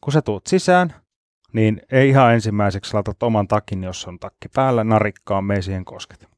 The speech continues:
Sen jälkeen sut ohjataan käsienpesulle, että hei, eikä sille, no niin, käsienpesulle, vaan hei, olkaa hyvä tätä tietä, täällä voitte pestä kädet, tässä on näin, kuivatkaa, ja sit mennään pöytään. Ja sit siellä pöydässä,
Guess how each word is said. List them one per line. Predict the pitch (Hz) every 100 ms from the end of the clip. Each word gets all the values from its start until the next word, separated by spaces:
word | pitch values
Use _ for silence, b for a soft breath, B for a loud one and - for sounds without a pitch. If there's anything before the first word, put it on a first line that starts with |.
| _
Sen | - 117
jälkeen | 110 104 101 95
sut | 98
ohjataan | 104 92 92 -
käsienpesulle, | - 175 170 151 147 143 135
että | 190
hei, | 220 208 202 202 190 _
eikä | 135 123
sille, | 107 107 90
no | 98
niin, | 104 95
käsienpesulle, | 101 92 95 90 95 101 - - -
vaan | 156
hei, | 160 160 - _ _ - - _ - -
olkaa | 135 98
hyvä | 95 123
tätä | 123 139 135
tietä, | 139 135 - 120 b b _
täällä | 123 117
voitte | 107 104
pestä | 107 - -
kädet, | 165 160 151 - - _ B B B -
tässä | 120 - 87
on |
näin, | 95 131 135 135
kuivatkaa, | 135 139 135 - 147
ja | 180
sit | 160 -
mennään | 110 92 78 -
pöytään. | - - - - _ B B B B B B -
Ja |
sit | 139 -
siellä | 139 123
pöydässä, | 160 170 143 123 -